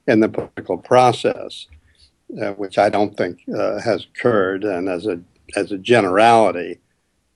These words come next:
uh, I don't think d-, does occur. And more <laughs> broadly, when it does occur, uh, sometimes, uh, very often, uh,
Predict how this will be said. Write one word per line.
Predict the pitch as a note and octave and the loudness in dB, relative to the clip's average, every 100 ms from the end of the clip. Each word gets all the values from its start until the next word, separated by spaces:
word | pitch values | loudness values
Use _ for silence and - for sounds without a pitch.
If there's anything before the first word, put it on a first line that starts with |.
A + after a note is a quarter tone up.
| D4 | -6
uh, | G#2+ G#2+ - _ | -2 -2 -4 _
I | G#2 | -10
don't | G2 A#2 A2+ A#2 | -4 -2 -2 -2
think | B2 G#2+ - _ | -2 -2 -6 _
d-, | D#3 - A2 | -10 -10 -4
does | A#2+ C3 A#2+ | 4 4 4
occur. | B2 - A#2 G#2+ A#2+ B2+ _ | 0 -2 -2 0 -2 -4 _
And | G#2+ G#2+ D3+ D3+ - _ _ _ | -8 -6 -8 -10 -14 _ _ _
more | A2+ - | -6 -6
<laughs> | - | 0
broadly, | G#3+ E3+ D3+ B2 A#2+ | 0 2 0 2 0
when | G#2+ B2+ B2 | 2 2 4
it | A2+ F2 | 0 0
does | A#2+ D3+ C#3 | 4 6 6
occur, | A2 - A2+ A2 B2 B2+ _ _ _ _ - | -2 -8 -6 -4 -4 -6 _ _ _ _ -10
uh, | A2 A2+ A#2 | -6 -6 -6
sometimes, | - A#2+ A2+ A#2+ A2 A2 - - - - - D#3 | -6 -6 -2 -2 0 -2 -8 -18 -20 -20 -16 -10
uh, | A2+ G#2 | -8 0
very | A#2 A2+ | 2 6
often, | A2 C3 B2+ A2 F#2+ G#2+ | 6 6 4 -4 -6 -6
uh, | G#2+ A2 G#2 G#2+ | -4 -4 -4 -4